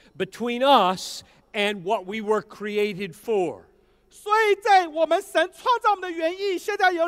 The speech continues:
Speaker 2: 两大障碍摆在我们面前。
Speaker 1: Remember, we were created to glorify God by enjoying God above all things.
Speaker 2: 记得哈，神创造我们是为要荣耀他，单单的享受他。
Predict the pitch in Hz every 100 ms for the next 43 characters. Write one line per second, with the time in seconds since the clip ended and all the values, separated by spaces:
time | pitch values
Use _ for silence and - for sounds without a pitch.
0 | 349 349 302 277 403 381 349 - 381 370
1 | 339 262 254 320 277 294 320 285 233 240
2 | 269 _ _ 101 127 196 262 220 175 190
3 | 226 247 - 208 233 240 254 240 180 185
4 | - _ _ - 226 202 180 - 127 165
5 | 196 240 277 269 - 247 233 233 175 240
6 | 240 233 156 151 165 - - 160 196 202
7 | 202 151 247 269 269 240 269 262 208 202
8 | 226 214 226 226 240 240 190 117 - -
9 | - - 440 427 381 359 370 320 349 359
10 | - 480 466 427 381 302 311 - 403 403
11 | 381 359 320 311 403 427 381 311 349 339
12 | 427 427 427 403 381 - 302 240 - 370
13 | 294 254